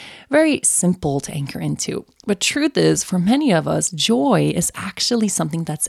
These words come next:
actively challenging for us to connect with. If we have grown up in a way where we are in fight or flight, or where we are used to climbing a mountain every day, where we have it kind of ingrained in our backbone that life is difficult,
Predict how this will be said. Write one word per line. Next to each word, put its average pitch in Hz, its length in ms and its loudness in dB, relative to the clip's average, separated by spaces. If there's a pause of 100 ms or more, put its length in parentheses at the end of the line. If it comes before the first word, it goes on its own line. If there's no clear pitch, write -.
actively 170 760 -4
challenging 147 800 0
for 156 240 -6
us 135 200 -4
to - 100 -12
connect - 400 -10
with. - 200 -6 (600)
If 175 200 0
we 202 140 4
have 185 380 2
grown 180 280 4
up 156 140 2
in 175 100 4
a 175 100 6
way 143 280 4
where 156 140 0
we 151 180 0
are 147 300 -2
in 170 160 -4
fight 160 320 -4
or 175 80 -4
flight, - 760 -4
or 160 160 2
where 156 140 0
we 156 200 -2
are 156 200 2
used 180 420 -2
to 175 80 0
climbing 160 460 -2
a - 40 -10
mountain 220 520 2
every 196 240 2
day, 180 340 4 (500)
where 185 220 6
we 190 120 6
have 208 200 0
it - 80 -4
kind 262 200 4
of 240 60 0
ingrained 170 440 4
in 165 40 4
our 160 120 2
backbone 143 560 0
that - 140 -4
life 175 340 -2
is 214 100 -4
difficult, 151 640 2